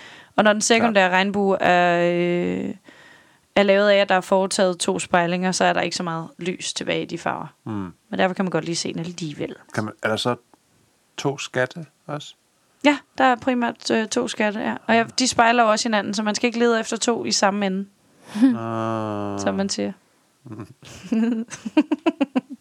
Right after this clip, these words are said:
Speaker 1: Ej. Okay. Ved I, hvad forskellen er på cykloner og tyfoner, og hvad det overhovedet er?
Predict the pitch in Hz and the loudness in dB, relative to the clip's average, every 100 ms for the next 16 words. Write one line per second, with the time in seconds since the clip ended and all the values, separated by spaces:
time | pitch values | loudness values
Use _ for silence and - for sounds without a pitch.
0 | - - _ - 160 - - 302 269 - | -20 -20 _ -2 -2 -2 0 0 -2 -10
1 | - - - _ _ 262 233 190 349 - | -16 -20 -20 _ _ 4 4 0 -4 -12
2 | _ _ _ - - - _ _ _ 370 | _ _ _ -20 -20 -20 _ _ _ 4
3 | 277 277 - _ - 254 247 - 233 240 | 6 6 2 _ 2 2 2 2 2 4
4 | 226 - 226 226 226 190 202 196 226 233 | 2 2 2 2 2 4 4 0 -2 -4
5 | 190 240 233 233 220 214 - 226 - 240 | 2 4 6 4 4 2 0 -2 2 4
6 | 233 233 233 - _ _ 202 202 202 214 | 4 0 -2 -6 _ _ -2 0 0 0
7 | 208 220 214 202 202 202 | 0 -2 -4 -2 -2 -4